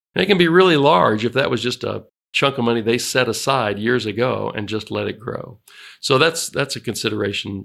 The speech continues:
on an inheritance. And then I R As. Um, in last week's, two weeks ago, our, our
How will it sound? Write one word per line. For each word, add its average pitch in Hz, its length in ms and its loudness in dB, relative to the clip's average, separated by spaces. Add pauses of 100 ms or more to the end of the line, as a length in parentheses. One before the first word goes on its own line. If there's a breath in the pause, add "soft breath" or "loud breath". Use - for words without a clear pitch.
on 107 140 -6
an 98 60 -6
inheritance. 98 540 -8 (140)
And 139 180 0
then 175 240 -2
I 139 160 2
R 113 140 2
As. - 320 -4 (840 soft breath)
Um, 107 500 -4 (200)
in 107 240 -2
last 135 840 -4 (300)
week's, 117 720 -6 (480)
two 156 160 -2
weeks 120 180 -4
ago, 101 240 -4
our, 104 300 -4
our 107 380 -6